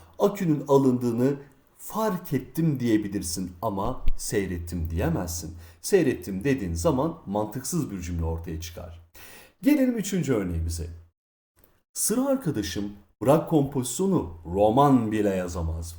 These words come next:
Vay, vay, vay, vay, vay. Sanki kompozisyon yazmak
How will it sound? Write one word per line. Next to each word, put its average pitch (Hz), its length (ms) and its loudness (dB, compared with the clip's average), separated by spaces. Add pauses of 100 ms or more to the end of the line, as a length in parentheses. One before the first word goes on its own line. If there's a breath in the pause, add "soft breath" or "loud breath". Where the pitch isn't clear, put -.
Vay, 123 340 6
vay, 117 300 0
vay, 107 260 0
vay, 101 320 0
vay. 95 200 0 (280 loud breath)
Sanki 123 600 0 (220 loud breath)
kompozisyon 131 880 2
yazmak 104 480 0